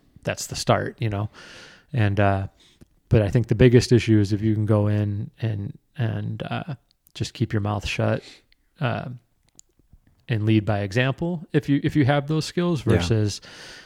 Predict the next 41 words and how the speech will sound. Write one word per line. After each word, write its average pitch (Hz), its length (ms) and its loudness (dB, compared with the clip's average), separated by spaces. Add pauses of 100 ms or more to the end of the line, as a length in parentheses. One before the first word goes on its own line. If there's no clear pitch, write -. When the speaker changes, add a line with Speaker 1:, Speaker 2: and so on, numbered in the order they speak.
(220)
Speaker 1:
uh, 104 220 2 (140)
talking 117 400 4
to 107 60 2
compensate 107 560 0
for 113 120 2
your 101 140 4
lack 98 280 0
of 104 320 -6 (160)
skill 107 540 4
or 117 200 4
your 104 120 4
lack 101 260 0
of 95 80 -4
desire 101 420 -4
to 110 80 -2
work, 117 360 -6
'cause 117 140 0
that 104 180 2
stuff - 360 -4 (120)
is, 110 480 -4
um, 135 400 -8 (340)
found 104 380 -4
pretty 110 220 0
easily. 104 480 -4 (160)
Speaker 2:
Yeah. 87 260 -2 (840)
Yeah, 113 200 6 (160)
I, 117 80 4
I, 113 40 4 (260)
I'm 110 200 2
starting 147 260 4
to 107 40 0
view 107 160 4
academies 98 480 2
more 101 220 4
and 98 100 2
more 98 220 2
as 98 140 2
just 92 300 -6
a - 80 -12
place 101 420 -2
that 95 360 -2